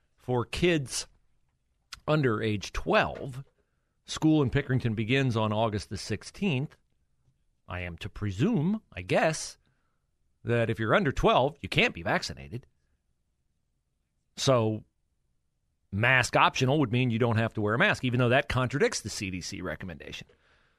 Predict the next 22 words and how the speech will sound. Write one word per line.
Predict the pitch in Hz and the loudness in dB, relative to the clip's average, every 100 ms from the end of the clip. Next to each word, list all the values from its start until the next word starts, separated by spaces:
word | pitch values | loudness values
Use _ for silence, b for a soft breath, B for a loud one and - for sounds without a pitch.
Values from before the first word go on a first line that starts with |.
| _ - | _ -4
But | 135 - | -4 -2
the | 135 | -2
C | - 220 | 2 2
D | 190 | 2
C | - 156 143 143 - | 0 0 0 -2 -4
is, | 139 131 127 127 127 - - | 0 2 4 2 0 -2 0
uh, | 120 113 - | 2 2 2
ever-changing, | 254 - 202 180 190 - _ _ _ | 0 2 0 0 -2 -8 _ _ _
as | - 123 147 170 160 | -2 2 2 2 0
we | 214 | 0
know, | 180 151 - _ _ _ _ _ _ - _ - | 0 0 -6 _ _ _ _ _ _ -20 _ -4
and, | 107 110 110 110 110 107 | 0 2 2 2 0 0
uh, | 110 107 | -2 -2
they | 101 143 | 0 0
seem | - 233 302 | 2 -2 0
to | 226 | 2
have | 175 170 - - | 2 2 -2 -4
zero | 123 113 113 196 311 330 269 165 254 302 302 302 - | -2 -2 -4 -4 -8 -6 0 2 2 2 0 -2 -2
interest | 185 - - - - - _ _ _ _ _ _ _ _ _ - | -4 -4 -8 -10 -10 -16 _ _ _ _ _ _ _ _ _ -2
in | 151 151 147 147 | 2 4 4 0
studies | 135 - 220 202 170 170 120 | -2 2 2 4 0 -2 0
that | 151 151 147 147 | 4 6 6 4